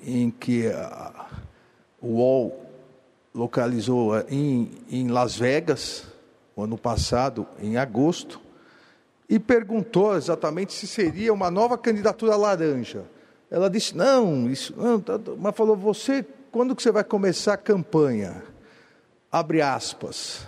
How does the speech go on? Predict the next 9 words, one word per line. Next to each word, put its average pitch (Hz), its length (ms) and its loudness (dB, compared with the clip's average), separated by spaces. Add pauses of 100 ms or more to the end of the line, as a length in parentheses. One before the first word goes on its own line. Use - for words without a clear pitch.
(100)
entre 147 320 2
aspas, - 340 -2 (320)
"Não 202 220 4
estou 214 320 2
me 226 120 -2
preocupando 214 720 2
com 202 220 0
isso, 165 320 -2
saca?" - 640 -4